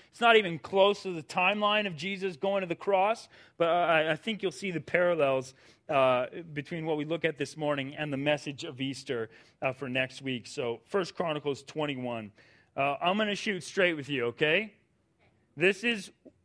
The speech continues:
perhaps one of the most bizarre, l-, like, kind of fantastical accounts in the entire life of David,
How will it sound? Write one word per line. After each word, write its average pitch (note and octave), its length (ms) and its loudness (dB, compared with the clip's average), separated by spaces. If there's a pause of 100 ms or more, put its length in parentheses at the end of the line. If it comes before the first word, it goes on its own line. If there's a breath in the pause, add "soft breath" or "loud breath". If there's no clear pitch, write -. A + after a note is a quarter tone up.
perhaps G3 680 4
one F#3+ 220 0
of D3+ 200 -4
the G3 200 -2
most G3 580 -2
bizarre, E3+ 800 4 (640 soft breath)
l-, F3+ 160 0
like, D#3+ 220 2
kind F#3 200 0
of D3+ 80 -6
fantastical G3+ 1200 2
accounts G3 680 -4 (280 soft breath)
in F#3+ 100 -2
the F#3 140 -2
entire F3 520 2
life D#3+ 320 2
of C#3 140 -8
David, A#2+ 380 0